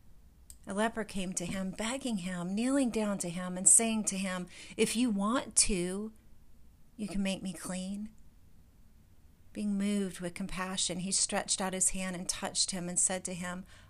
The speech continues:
"I want to. Be made clean." When he had said this, immediately the leprosy departed from him, and he was made clean.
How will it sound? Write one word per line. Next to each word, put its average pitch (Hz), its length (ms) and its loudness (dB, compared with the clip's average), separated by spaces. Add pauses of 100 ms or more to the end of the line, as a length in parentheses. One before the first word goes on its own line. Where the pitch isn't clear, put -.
(160)
"I 254 200 2
want 170 420 -6
to. 175 480 -4 (760)
Be 226 160 2
made 180 340 0
clean." 170 540 -8 (1300)
When 226 140 2
he 233 160 6
had 220 160 6
said 233 280 10
this, 214 220 8
immediately 220 760 6
the 208 140 0
leprosy 202 480 2
departed 202 480 -2
from 202 220 -4
him, 190 200 -2
and 185 120 -4
he 208 160 -2
was 208 500 4
made 170 260 -6
clean. 175 600 -8